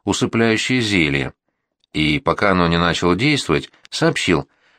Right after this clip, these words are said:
что мне обо всем известно, и что одна только смерть поможет мне с ним поквитаться.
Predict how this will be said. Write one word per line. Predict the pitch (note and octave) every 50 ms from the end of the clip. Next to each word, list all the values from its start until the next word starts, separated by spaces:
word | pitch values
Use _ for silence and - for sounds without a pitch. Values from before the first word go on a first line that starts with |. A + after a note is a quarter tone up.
| _ _
что | - - - - F#2+
мне | F#2+ G#2+ C#3 D#3 D#3
обо | A2 G#2 F#2
всем | - - C#3 C#3+ C3 G#2+
известно, | E2+ D2+ D#2+ D#2 D#2+ D#2+ D2+ - - F#2 F2+ F#2+ G2+ - _ _ _ _ _ _ _
и | D2+ D2+ D2 D2 D2+ D#2 - -
что | - - - - E2+
одна | E2 D#2+ F#2 F#2+ F2
только | - G#2 G2 F#2+ - A#2+
смерть | A2+ - C3+ C#3+ C#3+ B2+ F2 D2+ - - _ _ _ _ _ _ _ -
поможет | F2+ F2 F2 F2+ F2 D#2+ D#2 -
мне | F2 F2 E2
с | - -
ним | F#2 E2+ D#2
поквитаться. | - D#2+ D2 - F2 F#2 - F2 D2+ C#2+ - - D#2 C2+